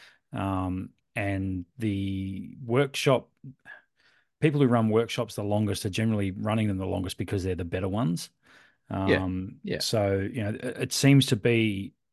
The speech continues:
Speaker 1: well, I think particularly since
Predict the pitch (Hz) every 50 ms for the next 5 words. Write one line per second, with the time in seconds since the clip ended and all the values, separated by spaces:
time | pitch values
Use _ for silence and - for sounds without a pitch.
0 | _ _ 135 135 135 123 104 - - _ 139 120 - - 147 131 131 _ _ -
1 | 120 - - 143 - - 131 113 107 101 101 - _ - - - - 127 104 -
2 | - - - - - -